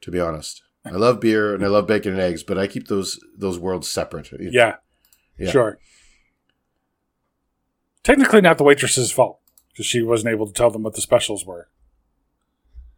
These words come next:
Speaker 2: Because,
Speaker 1: Yeah.
Speaker 2: because it doesn't matter because your planet's gonna die.
Speaker 1: Yeah, yeah, really.
Speaker 2: And no one's, like, concerned about what he's saying.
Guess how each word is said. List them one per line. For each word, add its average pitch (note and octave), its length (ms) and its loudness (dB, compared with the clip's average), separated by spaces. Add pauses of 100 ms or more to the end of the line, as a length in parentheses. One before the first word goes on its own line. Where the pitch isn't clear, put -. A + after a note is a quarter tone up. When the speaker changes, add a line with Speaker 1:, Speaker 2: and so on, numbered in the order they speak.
(220)
Speaker 2:
Because, A2 120 -2 (400)
Speaker 1:
Yeah. - 40 -20 (260)
Speaker 2:
because B2 360 4
it B2 200 6
doesn't A#2+ 400 6
matter A#2+ 360 6
because A#2 340 2
your A2+ 160 0
planet's A2+ 480 2
gonna A#2 320 4
die. G#2 880 2 (220)
Speaker 1:
Yeah, A2+ 280 4
yeah, G2 180 2
really. F#2 480 -4
Speaker 2:
And A#3+ 200 6
no E4+ 120 8
one's, - 380 0 (240)
like, F#3 220 0
concerned D3 580 0 (220)
about A#2+ 260 0
what A#2 140 0
he's A#2 180 -6
saying. G2+ 320 0